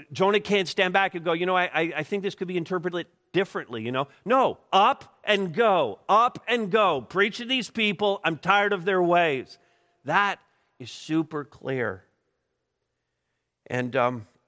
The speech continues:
I saw this week this quote. I couldn't actually track down the original quote, but, you know, the essence of it is that our problem is not that we misunderstand the Bible. You know, I just, I don't know what that means.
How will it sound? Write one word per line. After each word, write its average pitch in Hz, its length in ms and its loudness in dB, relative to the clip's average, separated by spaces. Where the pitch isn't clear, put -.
I 127 60 -4
saw 165 320 0
this 156 240 -4
week 160 340 -2
this 135 200 -4
quote. 165 300 0
I 131 40 -2
couldn't 196 220 -6
actually 165 240 -4
track 160 340 0
down 160 240 0
the 147 80 -2
original 143 400 -4
quote, 160 460 -2
but, 117 120 -8
you 135 60 -6
know, 139 40 0
the 135 160 0
essence 175 360 -2
of 156 100 -4
it 143 100 -2
is 135 220 -2
that 139 140 0
our 135 100 2
problem 165 400 -2
is 139 160 -6
not 147 200 -2
that 147 80 -2
we 135 100 -6
misunderstand 139 840 -4
the 117 40 -4
Bible. 120 560 -2
You 131 80 -10
know, 135 100 -6
I 165 80 -8
just, 190 220 -12
I 180 60 -10
don't 226 140 -12
know 208 60 -12
what 175 100 -14
that 139 120 -4
means. 135 280 -8